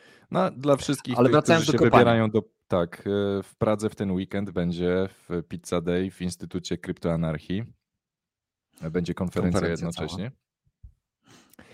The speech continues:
Speaker 2: Mhm.
Speaker 1: Część, e, część, e, właśnie społeczności się wybiera do, do Pragi na, na Pizza Day. No, także jeszcze jest pra-, prawdopodobnie szansa się zabrać. Ale wracając do kopania, no to właśnie mieliśmy ten przeskok. E, Laszlo napisał pierwsze oprogramowanie, które,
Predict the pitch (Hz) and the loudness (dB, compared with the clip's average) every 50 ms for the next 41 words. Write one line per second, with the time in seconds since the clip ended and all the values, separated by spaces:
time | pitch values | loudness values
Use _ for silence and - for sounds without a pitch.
0 | - - - - - - 92 92 92 104 131 - - 113 113 110 - - - - | -20 -20 -20 -20 -14 -12 -8 -8 -8 -10 -8 -2 2 2 2 2 0 -4 -4 0
1 | 104 101 95 90 85 - 101 98 95 - - - - - 98 98 98 92 90 95 | 2 2 4 2 2 0 -2 -2 -2 -4 -10 -10 -4 -2 0 0 0 0 0 0
2 | 92 - - 92 - - 98 87 82 - 92 87 - - - - - 87 90 85 | -2 -2 -4 -8 -4 0 0 0 0 0 -4 -4 -4 -8 -10 -8 -8 -6 -6 -4
3 | 87 117 135 135 123 117 110 104 107 107 107 104 110 - - 113 113 110 104 107 | -2 -2 0 0 0 0 2 2 2 2 2 0 -4 -6 -2 -2 -2 -2 -4 -6
4 | 104 104 104 101 101 101 101 101 - - 107 - - - 95 92 98 95 95 92 | -6 -4 -2 -2 -2 -2 -4 -6 -6 -8 -14 -14 -6 -4 -4 -2 0 -2 -2 -2
5 | 92 _ _ _ _ _ _ _ _ _ _ _ _ _ _ _ _ _ _ _ | -6 _ _ _ _ _ _ _ _ _ _ _ _ _ _ _ _ _ _ _
6 | _ _ - 82 80 82 85 87 82 - 85 85 85 85 85 87 87 90 87 85 | _ _ -12 -6 -4 -2 -2 -2 -4 -4 -4 -6 -6 -4 -4 -2 -2 -2 -2 -2
7 | 85 87 85 - - 85 85 - - - 87 85 78 - 90 80 85 82 - 82 | -2 -4 -6 -6 -6 -8 -8 -6 -4 -6 -6 -6 -4 -6 -8 -6 -6 -6 -8 -6
8 | 80 82 82 80 - - 87 82 - - 78 - - 82 76 82 82 90 101 107 | -6 -6 -6 -6 -6 -6 -6 -6 -6 -8 -10 -10 -8 -6 -4 -4 -2 0 -2 -2
9 | - - - - _ _ _ _ _ _ _ _ _ _ _ _ _ _ _ _ | -4 -6 -20 -20 _ _ _ _ _ _ _ _ _ _ _ _ _ _ _ _
10 | _ _ _ - - 98 117 113 120 117 - - 127 123 113 110 110 107 - 107 | _ _ _ -4 0 0 2 4 4 2 4 2 0 0 0 0 -2 0 0 -2
11 | - - 110 110 113 110 107 104 101 98 95 - 101 95 98 98 95 - 104 104 | 2 2 2 2 2 2 0 0 0 0 -2 -2 -2 0 0 -2 -2 -2 -4 -4
12 | 101 101 - - 95 87 95 95 95 - 107 101 - - - 80 73 _ - - | -4 -4 -4 -6 -6 -4 -4 -6 -4 -2 -2 -2 -2 -2 -4 -4 -4 _ -8 -6
13 | 85 85 82 80 80 80 78 78 78 78 78 76 85 - _ _ _ _ _ _ | -4 -2 0 0 0 -2 -2 -2 -4 -4 -6 -6 -8 -12 _ _ _ _ _ _
14 | - - 76 80 90 90 90 - - 85 85 85 87 85 82 - 82 - - 85 | -12 -8 -2 2 4 4 4 2 0 -2 0 0 0 -2 -4 -6 -10 -6 -2 -2
15 | 82 82 76 - - 90 87 - - 87 82 - 85 82 82 78 78 90 92 90 | -2 -2 -4 -6 -6 -6 -6 -2 -2 -4 -4 -4 -6 -6 -4 -4 -2 -2 0 -2
16 | 85 82 - - 82 87 | -2 -4 -6 -4 -2 0